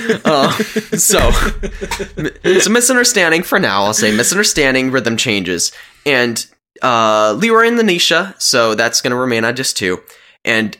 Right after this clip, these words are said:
yeah, no, I think this is actually following exactly what you did. Clair de Lune's next, for sure. Um, and I would agree for same reasons that you did it. Uh, it's a nice parabola of energy,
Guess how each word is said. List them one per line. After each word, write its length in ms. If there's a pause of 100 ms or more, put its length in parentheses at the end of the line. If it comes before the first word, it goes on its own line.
yeah, 400
no, 220
I 60
think 160
this 100
is 100
actually 260
following 280
exactly 340
what 180
you 100
did. 280
Clair 220
de 60
Lune's 300
next, 360
for 120
sure. 460 (340)
Um, 580
and 400 (200)
I 240
would 160
agree 460
for 220
same 320
reasons 360
that 120
you 140
did 180
it. 160
Uh, 40
it's 340
a 40
nice 220
parabola 840
of 420
energy, 520